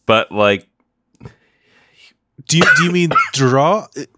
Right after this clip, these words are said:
Speaker 1: No, like,
Speaker 2: Riley,
Speaker 1: like,
Speaker 2: can you breathe? Are you okay?
Speaker 1: I am. You know when sometimes you choke and then there's just kind of, like, aftershocks of, like, coughing where you're like, "Ah, it's fine."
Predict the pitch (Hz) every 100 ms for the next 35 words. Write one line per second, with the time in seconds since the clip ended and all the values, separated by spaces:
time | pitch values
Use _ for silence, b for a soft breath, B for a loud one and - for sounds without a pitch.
0 | B B B B - 214 247 175 175 185
1 | 240 233 165 214 220 214 285 320 185 202
2 | 262 302 - 196 190 220 330 359 359 226
3 | 226 294 302 - 160 165 - 165 196 208
4 | 214 285 233 180 180 165 151 135 135 117
5 | 120 120 120 110 110 110 101 110 - 117
6 | 113 107 92 92 98 - 92 95 - 110
7 | - 107 98 - - 87 87 90 - 92
8 | 92 107 101 101 95 85 87 90 87 107
9 | 107 110 110 107 - - 110 - - 143
10 | 135 135 131 131